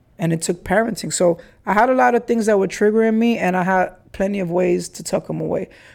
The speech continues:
Growing up for me, it was alcoholism. So from, like, fifteen on to, like, my early twenties, that was pretty much what carried me through it.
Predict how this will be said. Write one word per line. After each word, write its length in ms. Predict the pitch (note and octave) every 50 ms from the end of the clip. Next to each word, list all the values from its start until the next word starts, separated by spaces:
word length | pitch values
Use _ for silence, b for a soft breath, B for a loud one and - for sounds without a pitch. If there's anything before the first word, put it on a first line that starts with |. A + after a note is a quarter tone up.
| B B F#3
Growing 360 | D#3+ G3 G#3+ A#3 B3 A#3 A#3
up 120 | A#3+ A#3
for 120 | - - G#3
me, 140 | G#3+ G#3 G3+
it 80 | G3
was 120 | F#3+ E3+ F3
alcoholism. 800 | F3+ F3+ F#3 - - E3+ D#3+ D#3 D3+ - D#3 E3+ - - F3 F#3 - _ _ _ _ _ _ - - _
So 200 | - - F#3+ F#3
from, 220 | E3 - F#3+ F3+
like, 180 | F3 E3 E3 -
fifteen 460 | - G#3+ - F#3 - - - G3 F#3+
on 260 | F#3 F#3 F#3 F#3 F3+
to, 140 | F3 - F#3
like, 160 | F3 E3+ E3
my 160 | - E3 D#3 F3+
early 200 | E3+ E3 E3+ E3+
twenties, 480 | - - G3 G3 F#3 E3 D#3+ D#3+ - b b b b b _
that 240 | F3+ F3+ G3+ - -
was 140 | A3 G3+ G3
pretty 240 | - - G3 G3+ G3
much 260 | F#3 F#3 F#3 - -
what 100 | F3 E3
carried 480 | - - F3 F3 F3 F3+ F3 - - - _ _
me 220 | - E3 E3+ E3 D#3+
through 380 | - - - F3+ G3 F3+ D3+
it. 200 | - - - -